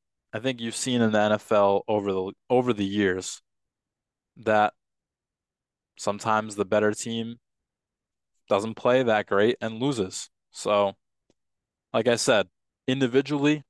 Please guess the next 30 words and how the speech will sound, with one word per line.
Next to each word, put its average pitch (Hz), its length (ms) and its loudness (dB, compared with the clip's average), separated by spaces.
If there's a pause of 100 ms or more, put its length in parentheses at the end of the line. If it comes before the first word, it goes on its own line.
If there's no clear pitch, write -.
(140)
if 101 120 -14
you 107 140 -8
woke 117 260 2
me 123 100 -4
up 123 160 0
at 120 100 -2
the 110 140 -6
end 113 180 -2
of 101 200 -2
each 120 200 -8
of 135 80 0
these 117 220 0
Giants 117 400 0
games, 120 460 -6
I 107 100 0
wouldn't 110 300 -2
be 110 100 -4
surprised 104 560 0
by 98 160 0
oh 104 160 4
and 101 140 -6
six. - 480 0 (420)
I 120 80 2
would 135 220 0
be 135 120 0
surprised 127 520 0
by 110 160 2
oh 117 180 0
and 110 120 -8
six - 500 -2